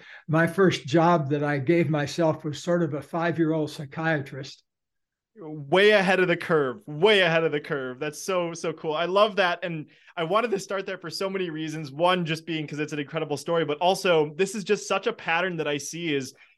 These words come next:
Speaker 2: every once in a while you get a chance to talk to someone and they have that early seed of genius that was just planted. It's just like, there's no way that could have come from anywhere else but some kind of design, divine inspiration. I had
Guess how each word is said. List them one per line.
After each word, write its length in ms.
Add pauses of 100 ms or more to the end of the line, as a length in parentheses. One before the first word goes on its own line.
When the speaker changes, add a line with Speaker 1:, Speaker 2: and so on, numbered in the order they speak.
(100)
Speaker 2:
every 180
once 220
in 80
a 20
while 160
you 80
get 80
a 100
chance 180
to 40
talk 220
to 80
someone 260
and 160
they 80
have 380
that 240
early 300
seed 300
of 100
genius 420
that 160
was 140
just 180
planted. 420
It's 100
just 140
like, 120
there's 200
no 300
way 200
that 160
could 120
have 100
come 240
from 280
anywhere 340
else 240
but 240 (280)
some 180
kind 180
of 120
design, 540
divine 380
inspiration. 540
I 40
had 240